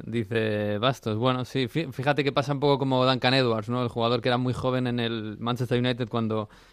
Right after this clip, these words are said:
la tragedia de Múnich y se perdió un jugador que para muchos iba para Balón de Oro, ¿no?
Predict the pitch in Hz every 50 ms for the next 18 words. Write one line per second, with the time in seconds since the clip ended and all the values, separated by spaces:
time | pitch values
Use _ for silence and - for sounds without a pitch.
0 | - _ - - 110 107 117 113 110 - 123 120 123 123 117 120 117 123 123 127
1 | 131 143 143 - - - - - - 117 110 110 107 104 104 101 101 101 101 104
2 | - - 113 101 110 107 107 120 127 120 - 117 110 113 123 123 135 127 123 117
3 | 113 117 123 120 - 135 - 127 123 120 107 117 110 110 107 107 107 110 113 113
4 | 127 160 147 120 - -